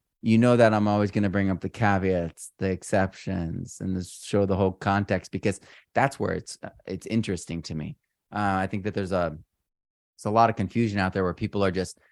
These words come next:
cherry picking and saying generalizations, and it's creating a lot of problems when it comes to actual application.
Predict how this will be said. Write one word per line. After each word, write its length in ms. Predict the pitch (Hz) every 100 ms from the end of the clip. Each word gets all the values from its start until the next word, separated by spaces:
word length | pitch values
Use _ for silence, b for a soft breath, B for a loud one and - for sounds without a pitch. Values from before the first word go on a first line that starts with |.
| _
cherry 340 | - 117 110 101
picking 460 | 107 104 101 95
and 120 | 87
saying 300 | 85 98 92
generalizations, 1200 | 87 101 98 92 90 87 90 98 95 - 90 87
and 160 | 90 87
it's 160 | 82 -
creating 640 | - 98 95 95 90 87 b b b
a 60 | 95
lot 180 | 113 151
of 100 | -
problems 520 | - 196 262 92 87
when 160 | 92
it 100 | 87
comes 220 | - 98 101
to 100 | -
actual 400 | 85 95 - 95
application. 720 | 82 - 76 107 123 - -